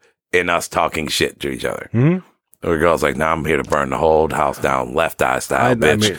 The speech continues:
Speaker 1: <laughs> What are you, <laughs> you ready?
Speaker 2: The anniversary of that was, like, two,
Speaker 1: I
Speaker 2: three
Speaker 1: know.
Speaker 2: days ago.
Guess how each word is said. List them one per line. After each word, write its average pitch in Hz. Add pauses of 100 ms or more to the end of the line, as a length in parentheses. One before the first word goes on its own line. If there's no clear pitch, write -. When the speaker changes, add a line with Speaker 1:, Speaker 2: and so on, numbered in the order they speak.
(100)
Speaker 1:
<laughs> -
What -
are -
you, -
<laughs> 92
you 87
ready? 69 (920)
Speaker 2:
The 107
anniversary 107
of 80
that 73
was, 80
like, 71
two, 71
Speaker 1:
I 71
Speaker 2:
three 76
Speaker 1:
know. 85
Speaker 2:
days 82
ago. 82